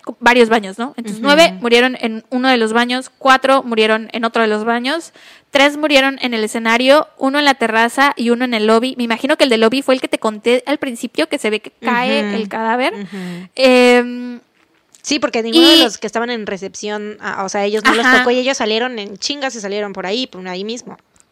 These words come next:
Speaker 2: Sí, sí,
Speaker 1: Sí,
Speaker 2: sí.
Speaker 1: sí, sí. Em, entonces, al menos cinco de las personas asesinadas aquel día no murieron inmediatamente por los balazos, sino durante las tres horas que estuvieron de
Speaker 2: Ujú.
Speaker 1: rehenes.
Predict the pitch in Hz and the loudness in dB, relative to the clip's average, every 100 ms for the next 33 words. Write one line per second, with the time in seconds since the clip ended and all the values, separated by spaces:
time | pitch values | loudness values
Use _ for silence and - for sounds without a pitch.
0 | _ - 226 214 254 214 226 247 269 _ | _ -8 -6 -2 -2 -4 -4 -6 -8 _
1 | _ - - - - 262 254 254 269 262 | _ -20 -20 -6 2 4 6 4 2 -4
2 | 254 254 277 269 277 247 - 254 262 269 | -6 -2 -2 -2 -4 -6 0 4 4 2
3 | 285 320 339 - - - - 311 330 330 | 0 0 -2 -6 -14 -12 -4 -4 -2 2
4 | 330 320 294 - 262 262 269 277 - 240 | 4 4 2 -2 -2 0 0 0 -2 -2
5 | 233 240 226 233 254 226 220 226 233 240 | -2 -2 0 2 2 0 -2 0 0 2
6 | 254 240 254 240 240 247 233 233 247 247 | 4 4 2 -2 -2 0 4 4 2 0
7 | 247 226 214 220 233 262 262 254 262 - | -8 -4 0 0 2 0 -2 -2 -2 -2
8 | 247 233 226 202 202 220 269 311 302 - | 0 0 0 -2 -2 -2 0 0 -2 -12
9 | - _ _ - - 311 311 294 285 262 | -20 _ _ -20 -8 -6 -2 0 -2 -2
10 | 233 226 226 233 226 - 247 254 262 254 | -2 -2 -4 -6 -6 -4 -2 0 2 4
11 | 247 - 262 - 233 214 214 220 214 180 | 2 0 -6 -2 0 2 0 -2 -4 -2
12 | 220 233 240 220 247 - | 0 0 0 -4 -8 -12